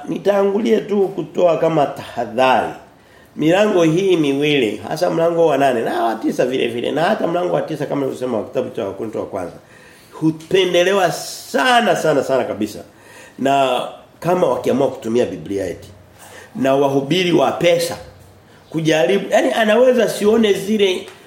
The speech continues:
milango ishirini na nane kitabu cha Mathayo, ole, ole za Yesu Kristo, lakini akaona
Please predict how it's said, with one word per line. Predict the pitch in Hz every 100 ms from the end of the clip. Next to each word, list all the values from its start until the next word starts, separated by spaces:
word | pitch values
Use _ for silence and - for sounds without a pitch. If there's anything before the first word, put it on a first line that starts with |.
| - -
milango | 196 175 196 196 185
ishirini | 156 - 190
na |
nane | 170 180 170
kitabu | 170 165
cha | 165
Mathayo, | 139 135 147 143 101 98 - - - -
ole, | 165 165 127 98 -
ole | 160 147 123
za | 117
Yesu | 135 143 113
Kristo, | 117 98
lakini | - 104 156 151
akaona | - 98 87 131 160 151